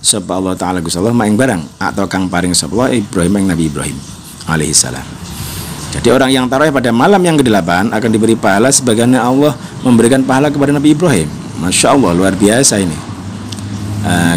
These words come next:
kemudian, wa fil lailati, ing dalem wengi atas ati kang kaping songo. Fa ka'annama abada, mengko kaya-kaya ngibadah atau nyembah sapa wong Allah Ta'ala, ing Gusti Allah Ta'ala, ibadatan Nabi, kan kaya ngibadahi Kanjeng Nabi sallallahu alaihi wasallam.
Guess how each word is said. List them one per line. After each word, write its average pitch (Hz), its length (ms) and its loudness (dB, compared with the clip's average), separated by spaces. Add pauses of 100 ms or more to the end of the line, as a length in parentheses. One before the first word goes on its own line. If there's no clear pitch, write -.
kemudian, 185 400 6
wa 160 80 4
fil 151 160 4
lailati, 165 400 4
ing 147 80 0
dalem 127 160 2
wengi 143 240 2
atas 143 560 2
ati 139 240 4
kang 131 160 2
kaping 120 240 -2
songo. 110 400 0 (800)
Fa 95 160 0
ka'annama 135 1040 4
abada, 92 500 0
mengko 110 300 0
kaya-kaya 127 580 4
ngibadah 127 640 2
atau 123 100 2
nyembah 110 380 4
sapa 95 320 -2
wong 156 240 2 (400)
Allah 104 320 2
Ta'ala, 104 260 2
ing 101 80 0
Gusti 92 240 0
Allah 92 220 2
Ta'ala, 117 180 4 (140)
ibadatan 113 680 2
Nabi, 113 300 0
kan 110 160 0
kaya 107 240 4
ngibadahi 107 800 2
Kanjeng 90 400 2
Nabi 135 400 6 (320)
sallallahu 95 560 0
alaihi 87 240 0
wasallam. 76 400 -6